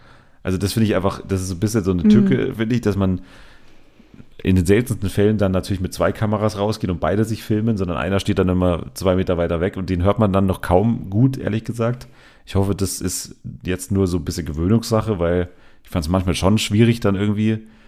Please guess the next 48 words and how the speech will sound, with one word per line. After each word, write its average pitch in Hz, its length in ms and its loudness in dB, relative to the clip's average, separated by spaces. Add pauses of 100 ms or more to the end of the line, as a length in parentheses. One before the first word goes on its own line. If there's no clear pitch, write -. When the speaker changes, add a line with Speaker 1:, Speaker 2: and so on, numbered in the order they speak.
(140)
Speaker 2:
Hm. 190 340 0
Speaker 1:
Knossi - 280 2
sich 90 180 0
filmt, 104 240 4
Sascha 95 400 2
sagt 95 240 0
was 107 220 2
fünf 107 160 0
Meter 107 200 0
entfernt 101 300 -2
und 90 80 -4
man 80 260 -4
hört's 92 240 0
kaum, 113 360 2
das - 360 -6
weiß 82 180 0
ich 113 60 2
nicht. 131 240 2 (640)
Aber 95 140 4
ja, 78 100 4
ansonsten 82 320 -4
kann 90 100 -4
man 82 140 -4
wirklich 69 160 -8
ja 78 100 -4
noch 78 200 -4
nicht 82 120 -4
so - 80 -8
viel 78 160 -6
sagen. 85 240 -2
Wir 82 80 -8
bleiben 78 220 -2
auf 76 100 -4
jeden 80 120 -6
Fall 78 260 -4 (560)
dran 87 260 -2
an 87 120 -4
der 90 100 -2
Staffel 87 400 -4
und, 80 580 -4
äh, 73 300 -4 (500)
halten 90 380 -2
euch 80 240 -2
auch 82 160 -2
mit 80 100 -4
unserem 78 480 -4 (580)
Sympathiemeter 71 1040 -4
auf - 180 -4